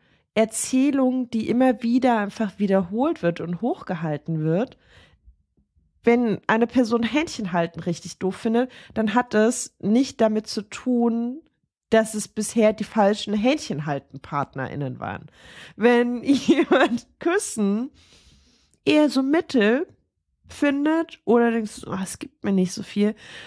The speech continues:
muss es überhaupt nicht daran liegen, dass es die falschen KusspartnerInnen sind. Also klar, es gibt natürlich auch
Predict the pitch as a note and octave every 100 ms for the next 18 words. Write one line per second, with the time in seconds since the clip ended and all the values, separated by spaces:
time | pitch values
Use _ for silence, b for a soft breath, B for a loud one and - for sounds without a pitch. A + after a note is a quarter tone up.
0 | B G#3+ C4 - C4+ C4 C4+ D4+ - D4+
1 | - D#4 C#4 C4 C4+ C4 B3+ B3+ - B3
2 | - B3+ B3+ C4 - B3+ B3 - B B
3 | - - D4+ - - - G#3 E3 E3 D#3+
4 | D#3 - E3 D#3 D3+ D3 - D#3 - F#3+
5 | F#3+ A3 - B3+ C4+ C4+ G3+ - - -
6 | B3+ - - F4+ - - A3 G3 G3 -
7 | F#3+ F#3 F#3 F3+